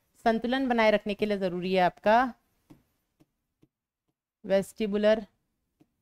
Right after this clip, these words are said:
अपैरेटस। तो ये जो बेटा आपका वेस्टिबुलर अपैरेटस है, मैंने क्या बोला, इसके अंदर क्या है? इसके अंदर otolith ऑर्गन्स हैं और semicircular कैनाल्स हैं। otolith,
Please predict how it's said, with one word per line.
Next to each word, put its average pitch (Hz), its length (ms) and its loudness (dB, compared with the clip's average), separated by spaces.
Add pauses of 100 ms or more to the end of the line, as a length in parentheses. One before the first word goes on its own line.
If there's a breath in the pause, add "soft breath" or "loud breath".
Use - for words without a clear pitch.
(1000)
अपैरेटस। 170 880 0 (960)
तो 208 60 -2
ये 226 320 2
जो 285 120 0
बेटा 254 240 6
आपका 240 220 2
वेस्टिबुलर 220 460 0
अपैरेटस 190 600 0
है, 240 300 0
मैंने 196 200 -2
क्या 226 180 4
बोला, 226 180 2
इसके 214 280 -4
अंदर 208 200 -2
क्या 208 180 2
है? 226 240 0 (500)
इसके 196 220 -4
अंदर 214 300 0
otolith 226 360 -2
ऑर्गन्स 233 400 2
हैं 233 60 0
और 233 80 -2
semicircular 196 580 -4
कैनाल्स 156 300 -4 (100)
हैं। 147 120 -8 (2000)
otolith, 214 580 -2